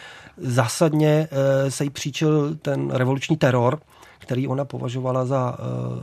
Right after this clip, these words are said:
slabost tím, že bolševici potlačují ty své oponenty, tak tím vyjadřují, že se cítí slabí, že nedokážou přesvědčit vlastně o svých argumentech.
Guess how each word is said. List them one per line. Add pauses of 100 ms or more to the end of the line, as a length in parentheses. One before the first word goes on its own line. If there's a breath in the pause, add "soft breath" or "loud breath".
(160)
slabost (240)
tím, (360 loud breath)
že
bolševici
potlačují
ty
své
oponenty, (180 loud breath)
tak
tím
vyjadřují,
že
se
cítí
slabí,
že
nedokážou
přesvědčit
vlastně
o
svých
argumentech.